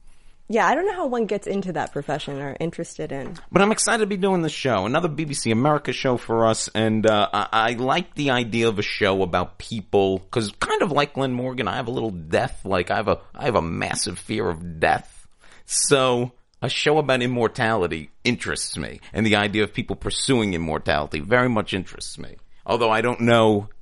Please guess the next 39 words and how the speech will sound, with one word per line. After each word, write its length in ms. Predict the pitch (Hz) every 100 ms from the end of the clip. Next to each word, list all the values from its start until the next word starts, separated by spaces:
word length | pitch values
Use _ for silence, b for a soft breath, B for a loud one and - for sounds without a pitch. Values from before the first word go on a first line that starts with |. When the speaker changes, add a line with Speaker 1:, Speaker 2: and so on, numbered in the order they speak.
| -
Speaker 2:
necessarily 380 | 101 - - 110
the 80 | 98
mechanics 640 | 92 - - 113 98 -
of 80 | 87
how 160 | 101 90
they're 120 | 85
going 260 | 85 80 80
about 320 | 82 76 76
it 80 | -
just 260 | 64 -
yet. 360 | 71 67 - - - - - - - - - -
Speaker 1:
I 120 | 214
don't 220 | 208 185
know. 160 | 185 175
Well, 260 | 175 180
we'll 160 | 170 180
fi-, 260 | - 190 180 190
we'll 140 | 180
figure 300 | - 143 110
it 80 | 82
out, 180 | 64 -
Speaker 2:
We'll 100 | -
Speaker 1:
though, 80 | 104
Speaker 2:
figure 260 | 76 85
it 60 | 78
Speaker 1:
as 140 | 69
Speaker 2:
out. 60 | -
Speaker 1:
we 100 | 180
go. 240 | 165 165 247
Okay, 160 | 254
so 140 | 240 311
we 100 | 330
start 280 | - 453 554
out 160 | 440 -
in 140 | 240
Barstow 600 | 202 190 196 - - 139
in 140 | 147 175
nineteen 400 | 196 208 214 196
ninety. 480 | 160 165 139 -